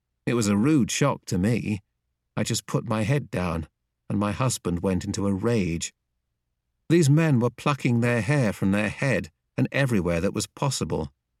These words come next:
For this, the great poet Kabir has said, "By plucking your hair if you think you can go to heaven, or by shaving your head if you feel you are going to heaven,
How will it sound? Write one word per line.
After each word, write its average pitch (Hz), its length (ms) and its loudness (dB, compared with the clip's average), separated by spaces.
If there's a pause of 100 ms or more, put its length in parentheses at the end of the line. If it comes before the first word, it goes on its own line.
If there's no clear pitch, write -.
(500)
For 139 120 2
this, 143 380 2
the 120 140 0
great 135 300 0
poet 123 400 0
Kabir 113 460 2
has 95 140 -2
said, 98 380 0 (320)
"By 135 140 2
plucking 185 480 2
your 156 240 4
hair 107 380 2
if 92 120 -4
you 117 80 0
think 127 220 0
you 113 100 -4
can 117 160 2
go 127 220 2
to 104 160 -4
heaven, 95 480 -2 (320)
or 107 80 -2
by 110 180 2
shaving 120 520 2
your 101 180 2
head 107 320 0
if 90 120 -6
you 98 80 -2
feel 120 340 0
you 90 140 -2
are 92 60 0
going 104 420 2
to - 100 -8
heaven, 101 420 -2